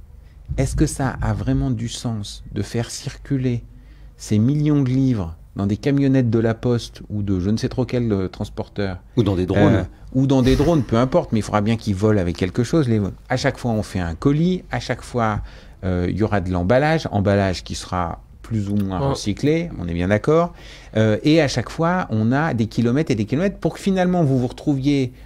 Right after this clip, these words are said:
Speaker 1: dans votre boîte aux lettres avec un petit papier jaune de la Poste. «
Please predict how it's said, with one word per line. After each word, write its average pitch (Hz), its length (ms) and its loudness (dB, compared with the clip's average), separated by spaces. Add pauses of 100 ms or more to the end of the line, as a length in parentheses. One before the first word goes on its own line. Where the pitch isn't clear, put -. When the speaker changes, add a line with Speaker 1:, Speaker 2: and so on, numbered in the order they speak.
(140)
Speaker 1:
dans 120 100 2
votre 120 200 2
boîte 113 260 2
aux 131 60 4
lettres 135 180 2
avec 101 160 -4
un 95 100 -2
petit 95 220 -8
papier 131 400 2
jaune 131 260 2
de 104 100 2
la 92 140 0
Poste. « - 440 0